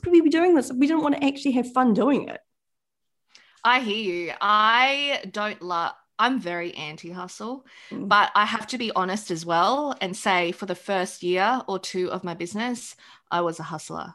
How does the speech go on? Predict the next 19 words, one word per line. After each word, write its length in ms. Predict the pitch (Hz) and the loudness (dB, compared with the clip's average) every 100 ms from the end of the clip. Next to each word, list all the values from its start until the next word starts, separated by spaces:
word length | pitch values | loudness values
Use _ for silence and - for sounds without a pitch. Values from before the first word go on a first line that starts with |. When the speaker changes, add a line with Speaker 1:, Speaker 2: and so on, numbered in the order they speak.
| - | -16
Speaker 2:
okay? 280 | 185 190 185 | -8 -4 0
I 40 | 190 185 | 2 2
Speaker 1:
Mm-hmm. 80 | |
Speaker 2:
hustled 300 | 220 220 170 | 2 0 -2
bad. 420 | 160 156 170 214 214 | -2 2 2 2 0
I 140 | 190 214 | 2 2
worked 180 | 196 190 | 0 -2
fifteen-hour 640 | 220 214 226 208 185 185 | -6 -4 -2 0 0 -2
days. 500 | 190 180 190 233 - | -2 -2 -2 -6 -4
I 120 | 180 | -4
hustled. 500 | 180 190 - 226 226 | -4 -6 -6 -8 -6
I 100 | - | -6
burnt 300 | 170 165 165 | -6 -8 -8
out, 440 | 160 156 - - - - - | -10 -10 -10 -14 -20 -20 -14
Speaker 1:
Yeah. 220 | - 170 | -2 0
Speaker 2:
uh, 40 | 170 | 0
a 60 | - | -4
few 180 | - 156 | -10 -12
times. 540 | - - 220 - - | -12 -14 -14 -20 -20